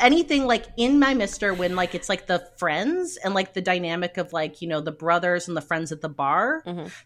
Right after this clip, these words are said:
Speaker 1: think of the drama being more, like, in that space.
Speaker 2: Okay. Uh, that w-,
Speaker 1: It's
Speaker 2: that
Speaker 1: not
Speaker 2: those were my favorite parts of My Mister.
Speaker 1: Yeah, it's not, it's not the sad in the room alone.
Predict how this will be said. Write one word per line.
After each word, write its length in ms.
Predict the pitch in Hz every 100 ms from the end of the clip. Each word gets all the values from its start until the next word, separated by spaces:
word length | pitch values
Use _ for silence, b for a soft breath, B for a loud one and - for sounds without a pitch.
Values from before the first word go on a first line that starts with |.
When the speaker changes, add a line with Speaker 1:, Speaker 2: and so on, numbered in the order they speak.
| -
Speaker 1:
think 160 | 254
of 100 | 294 269
the 60 |
drama 300 | 240 220 220
being 220 | 196 185
more, 180 | 170 165
like, 180 | 165 160
in 200 | 156 143
that 240 | 135 131
space. 540 | - - - - - -
Speaker 2:
Okay. 140 | 330 320 _ _ _ -
Uh, 60 | 220
that 120 | 226
w-, 140 | 214 208
Speaker 1:
It's 100 | 190
Speaker 2:
that 200 | 240 220
Speaker 1:
not 60 |
Speaker 2:
those 180 | 254 247
were 100 | 254
my 120 | 269
favorite 420 | 294 254 233 247 -
parts 260 | 220 208
of 80 | 196
My 120 | 185
Mister. 200 | 202 220
Speaker 1:
Yeah, 60 | -
it's 160 | 208 233
not, 260 | 247 262 - -
it's 160 | 240
not 200 | 247 240
the 100 | 247
sad 560 | 233 - 196 190 190 190
in 240 | - 180
the 100 | 180
room 420 | 170 156 170 165 165
alone. 760 | 156 160 160 156 156 156 160